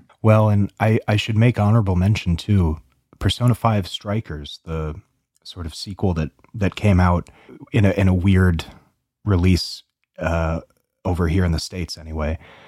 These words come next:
Um, that's all about travel. So the, the Phantom Thieves go all over Japan. They go to Okinawa, they go to, uh, Osaka, Kyoto, they go to all these different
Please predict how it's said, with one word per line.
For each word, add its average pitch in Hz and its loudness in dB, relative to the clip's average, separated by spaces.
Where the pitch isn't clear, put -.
Um, 87 2
that's 120 2
all 131 0
about 80 -8
travel. - -10
So 95 -4
the, 90 -2
the 98 0
Phantom 110 2
Thieves 107 0
go 95 0
all 101 4
over 90 -2
Japan. 82 -2
They 85 -6
go 82 2
to 76 -2
Okinawa, 104 2
they 90 0
go 82 -2
to, 71 -2
uh, 73 -4
Osaka, 120 -4
Kyoto, 110 0
they 90 -2
go 95 0
to 92 2
all 98 2
these 95 -4
different 90 -6